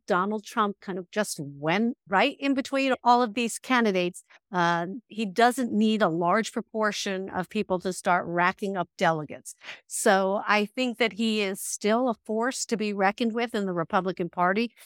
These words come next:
And one of my takeaways from, from this poll is, uh, wow, they are steadfast behind him and have actually dug their heels in deeper as they feel that this is a politically motivated, uh, process.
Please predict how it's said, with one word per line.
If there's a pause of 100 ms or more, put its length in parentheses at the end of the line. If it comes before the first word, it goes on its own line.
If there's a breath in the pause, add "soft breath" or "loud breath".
(160)
And
one
of
my
takeaways
from,
from
this
poll
is,
uh, (260)
wow, (220)
they
are
steadfast
behind
him (380)
and
have
actually
dug
their
heels
in
deeper
as
they
feel
that (400)
this
is
a
politically (180)
motivated, (360)
uh, (100)
process.